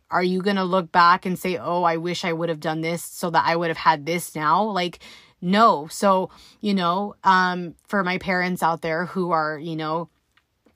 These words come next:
trying to move through decisions and, and you wanna be considerate of your kids' feelings, here's what I have to say to you as advice. Always put your kids first in terms of their needs,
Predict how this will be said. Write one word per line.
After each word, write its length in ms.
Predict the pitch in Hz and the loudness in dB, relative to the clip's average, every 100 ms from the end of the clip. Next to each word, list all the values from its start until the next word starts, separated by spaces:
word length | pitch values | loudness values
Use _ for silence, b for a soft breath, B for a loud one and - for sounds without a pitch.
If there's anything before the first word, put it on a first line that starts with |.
| - - | -16 -12
trying 460 | - 170 185 185 | -2 2 2 0
to 400 | - 190 180 170 | -2 -2 0 0
move 300 | 170 175 175 | 0 -2 -2
through 180 | 175 165 | -4 -6
decisions 680 | 160 156 175 156 180 185 170 | -4 -4 -4 -2 -2 -2 -2
and, 200 | 160 165 | -4 -4
and 320 | 170 165 156 | -2 -2 -2
you 200 | 165 165 | -4 -2
wanna 280 | 165 175 170 | -2 -2 -2
be 140 | 180 | -6
considerate 520 | 170 - 175 175 165 | -6 -4 -4 -2 -4
of 120 | 160 | -6
your 100 | 170 | -8
kids' 400 | 151 180 165 - | -8 -8 -6 -8
feelings, 440 | - 160 180 208 - B B B B | -6 -4 -2 -2 -4 B B B B
here's 260 | - 190 185 | -4 -2 0
what 140 | 190 | 2
I 80 | 170 | 2
have 240 | 165 165 - | 2 0 0
to 120 | 147 | -8
say 200 | - 160 | -6 -4
to 80 | 156 | -4
you 280 | 156 165 165 | -4 -2 -2
as 160 | 156 | -2
advice. 600 | 151 135 123 151 - - _ B B B - | -4 -4 -4 -6 -14 -16 _ B B B 2
Always 400 | 202 220 233 - | 4 4 2 0
put 240 | 226 202 | -4 -2
your 160 | 185 175 | -4 -4
kids 420 | - 180 165 - | -4 -4 -4 -10
first 560 | - 165 165 196 - | -2 0 0 -2 -6
in 160 | 175 165 | -6 -6
terms 420 | - 175 170 160 | -4 -2 -2 -2
of 240 | 160 160 - B B | -2 -2 -4 B B
their 320 | 160 165 160 151 | -4 2 2 2
needs, 640 | 151 170 190 202 170 | 0 0 0 0 -4